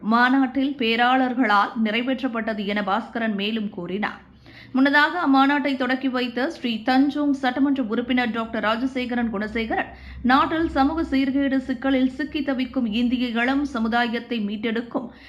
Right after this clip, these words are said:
விழிப்பு நடவடிக்கைகளை இந்திய சமூக அமைப்புகள் மேற்கொள்ள வேண்டும் என அறைகூவல் விடுத்தார்.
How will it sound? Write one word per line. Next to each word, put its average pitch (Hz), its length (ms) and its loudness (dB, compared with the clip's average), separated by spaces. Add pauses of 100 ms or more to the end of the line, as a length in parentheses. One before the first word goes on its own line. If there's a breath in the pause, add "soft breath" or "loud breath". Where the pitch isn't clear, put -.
(180 loud breath)
விழிப்பு 285 400 2
நடவடிக்கைகளை 226 720 0 (160)
இந்திய 262 420 4
சமூக 262 400 2
அமைப்புகள் 226 560 0
மேற்கொள்ள 254 500 0
வேண்டும் 220 440 -2
என 208 240 -2 (400 loud breath)
அறைகூவல் 254 580 2
விடுத்தார். 190 540 -2